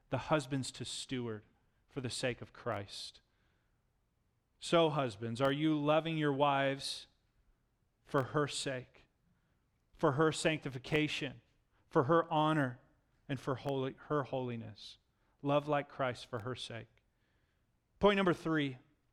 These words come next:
love like Christ for your own sake. This is an interesting, uh,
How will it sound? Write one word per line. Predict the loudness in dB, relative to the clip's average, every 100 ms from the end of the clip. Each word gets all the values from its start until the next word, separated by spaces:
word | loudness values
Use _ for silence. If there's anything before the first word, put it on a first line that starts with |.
| _ _ _
love | 2 6 6 6
like | 6 6 4
Christ | 0 4 4 2 -6 -12 _ _ 2
for | 2
your | 4 4 4
own | 2 0
sake. | -2 -2 -2 -4 -14 _ _ _ _ _ _ _ _ _ _ _ -4
This | -2 0
is | 0
an | 0 -2
interesting, | -2 -2 0 -2 0 0 0 -2 -6 -14 _ -2
uh, | 2